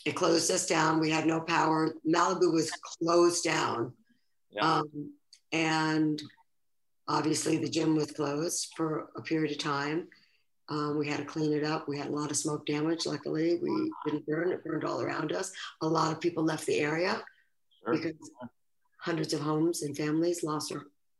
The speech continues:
Speaker 1: places
Speaker 2: Sure.
Speaker 1: to live. Um, so that was the first hurdle, but we got through it and people came back. People were so happy,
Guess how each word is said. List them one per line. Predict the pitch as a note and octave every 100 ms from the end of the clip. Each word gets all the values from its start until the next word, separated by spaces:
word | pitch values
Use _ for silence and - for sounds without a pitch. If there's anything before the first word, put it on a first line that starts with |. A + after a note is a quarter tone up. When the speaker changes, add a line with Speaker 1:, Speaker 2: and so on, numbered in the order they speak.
| _
Speaker 1:
places | - D#3 -
Speaker 2:
Sure. | G3+
Speaker 1:
to | - - E3
live. | E3+ G#3+ - - - - - - - _ -
Um, | F3 E3+ E3+
so | - F#3
that | F#3+ F#3+
was | G3+
the | G3
first | G3 F#3+ F#3+
hurdle, | D#3 F#3 F3 D3 - - -
but | D#3
we | F3
got | F#3+ F#3+ -
through | E3+ F#3+
it | C4 - - _ _ _ _ -
and | D3
people | F#3 F#3
came | - F#3 D#3+
back. | D#3+ E3
People | F#3+ F#3+ F#3
were | F3
so | E3+ F3
happy, | F#3 F#3+ F#3+